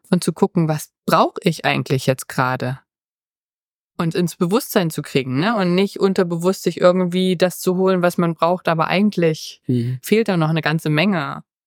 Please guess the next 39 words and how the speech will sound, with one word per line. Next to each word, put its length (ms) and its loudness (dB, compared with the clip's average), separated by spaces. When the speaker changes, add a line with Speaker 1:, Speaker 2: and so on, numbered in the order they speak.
Speaker 1:
Das, 420 -2
ja, 220 -2
ist 200 -2
einfach 600 -2
gut 380 0
in 140 2
Therapie 680 0
Speaker 2:
Mhm. 320 0
Speaker 1:
nachholbar. 760 2
Speaker 2:
<laughs> 600 -8
Ja. 160 0
Speaker 1:
So, 260 2
ne? 320 2
Speaker 2:
Ja, 180 2
wie 80 0
gut, 240 0
dass 180 -2
es 60 -4
das 200 -2
gibt. 280 0
Speaker 1:
Ja, 180 2
absolut. 880 -2
Speaker 2:
Ja. 240 -2
Speaker 1:
Weil 160 2
nur 140 2
da 180 2
ist 180 -6
auch 100 2
ein 120 0
Bewusstsein 500 -2
dafür 260 -2
da. 160 2
Ich 140 -2
hab 200 -2
ganz 300 -2
tolle 240 0
Freundschaften 680 -2
und 200 -2
die 260 -2